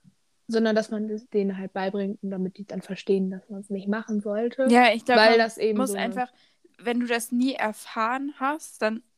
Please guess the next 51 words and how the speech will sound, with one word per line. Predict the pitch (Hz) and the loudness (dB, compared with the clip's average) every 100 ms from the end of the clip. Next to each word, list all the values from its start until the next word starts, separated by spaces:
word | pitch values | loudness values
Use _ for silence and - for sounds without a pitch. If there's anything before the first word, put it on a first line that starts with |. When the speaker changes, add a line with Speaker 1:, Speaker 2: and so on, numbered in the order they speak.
| - | -6
Speaker 2:
ist | 220 240 | -6 -4
es | - | 0
ja, | 226 214 - | 2 2 -2
du | 226 | 0
kannst | 262 247 233 | 0 0 -2
ja | 226 | -4
gar | 226 | -4
nicht | 220 220 | -4 -2
nachvollziehen, | 220 - 208 - 208 | -2 -2 -8 -6 -6
was | 214 202 | -6 -8
das | 220 | -6
mit | 214 208 | -4 -2
der | 196 | -4
Psyche | - 233 220 233 | -2 -6 -4 -4
macht. | 202 - - - _ | -4 -6 -18 -20 _
Und | 226 | -2
ich | 226 | 2
glaub, | 226 220 | 2 4
das | 226 | 2
muss | 240 226 | 2 -2
man | 220 202 | -4 -2
einfach | 214 214 202 | -4 -4 -6
so | 220 | -4
ein | |
bisschen | 214 220 202 202 | -2 0 -2 -4
lernen, | 214 233 226 214 _ | -2 -2 -2 -6 _
was | 202 202 | -4 -2
Speaker 1:
Ja. | 220 214 | -4 -2
Speaker 2:
da | 220 208 | -2 -2
in | 208 | -4
den | 196 | -4
Köpfen | 220 226 220 202 | -2 -2 -4 -2
vorgehen | 220 220 202 | 0 0 -2
kann. | 196 208 202 - - 269 | -4 -6 -6 -10 -10 2
Also | 269 | 4
ich | 247 | 8
glaub, | 294 302 | 6 6
man | 339 | 4
braucht | 285 285 - | 6 2 2
auch | 262 | -6
so | 262 | -4
ein | 247 | -2
bisschen, | 254 311 294 - | -2 -4 -8 -4
man | 240 | -2
muss | 247 254 | -2 -4
einfach | 233 247 - | -4 -6 -6
Einfühls-, | - 262 - 220 - - | -6 -6 -6 -10 -12 -4
Einfühlvermögen, | - 233 277 - 220 220 - 214 202 208 214 202 - | 2 2 0 -4 -6 -6 -8 -8 -6 -6 -8 -12 -6
Einfühls-, | 220 - 302 - _ _ | -4 -2 -2 -4 _ _
Einfühlvermögen. | 226 220 226 226 202 196 190 202 220 - | 0 2 0 0 -4 -2 -4 -6 -12 -8
Speaker 1:
Ja. | 220 208 | -6 -4